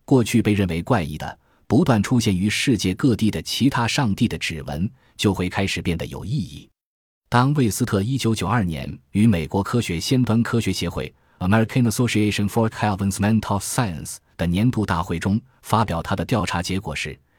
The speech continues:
至少芝加哥大学的古埃及学家和基沙地图画计划主持人马克列纳Mark Letner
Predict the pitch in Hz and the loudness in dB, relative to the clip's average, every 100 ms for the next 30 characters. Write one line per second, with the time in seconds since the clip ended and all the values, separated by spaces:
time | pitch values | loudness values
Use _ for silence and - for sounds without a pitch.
0 | _ - 101 92 82 - 123 113 113 131 | _ 0 0 0 -4 -2 0 0 0 0
1 | 123 90 85 90 82 - 85 104 104 85 | 0 0 -2 -4 -4 -4 0 0 0 -4
2 | - 80 90 90 - _ _ - 87 - | -6 -4 -4 -4 -8 _ _ -2 0 2
3 | 123 127 - 90 - 107 98 85 120 107 | 2 2 0 0 -2 -2 -2 0 0 0
4 | 87 - 80 - 92 95 82 76 107 120 | -2 -4 -6 -4 0 0 -2 -4 0 0
5 | 85 - - _ _ _ 95 123 - 78 | -2 -6 -10 _ _ _ 0 0 0 -6